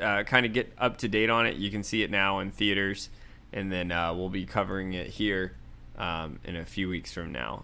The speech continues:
And then I'll let, uh, Jay Nelly jump into what's after that.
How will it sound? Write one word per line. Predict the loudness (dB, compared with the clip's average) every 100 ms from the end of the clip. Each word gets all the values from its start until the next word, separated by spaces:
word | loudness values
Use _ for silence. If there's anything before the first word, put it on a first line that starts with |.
| -8
And | -4
then | -2 -2 2
I'll | 2 4
let, | 4 4 2
uh, | 0 0
Jay | 2 2
Nelly | 6 6 6 6
jump | 4 4 4
into | 4 6
what's | 8 8
after | 8 6 4
that. | 6 6 6 0